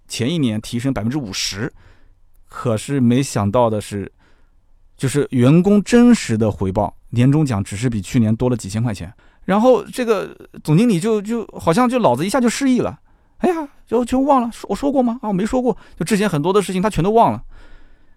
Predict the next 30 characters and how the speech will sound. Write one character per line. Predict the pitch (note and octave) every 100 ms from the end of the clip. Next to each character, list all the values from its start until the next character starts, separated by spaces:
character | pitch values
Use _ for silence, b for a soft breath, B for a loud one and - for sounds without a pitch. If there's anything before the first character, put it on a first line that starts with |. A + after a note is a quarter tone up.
| b -
所 | F3+
以 | G#3 E3 C#3
此 | - C#3+
后 | D3 F#3+
一 | F#3
年 | D#3 C#3
时 | C3
间， | B2 B2 - -
从 | - A#2 D3 - - - -
我 | A2+ G2
开 | - C3+
始， | B2 D#2+ -
这 | C#3+
家 | C3+ C3
公 | C3+
司 | B2 B2+
经 | - F3
理 | C3
级 | G2+ B2 G#2+
以 |
上 | C#3
的 | C3+
员 | G#2+ G#2
工， | A2 A#2
包 | D#3+
括 | D#3+ C#3
副 | - C#3
总 | G2+
经 | A2
理， | F#2+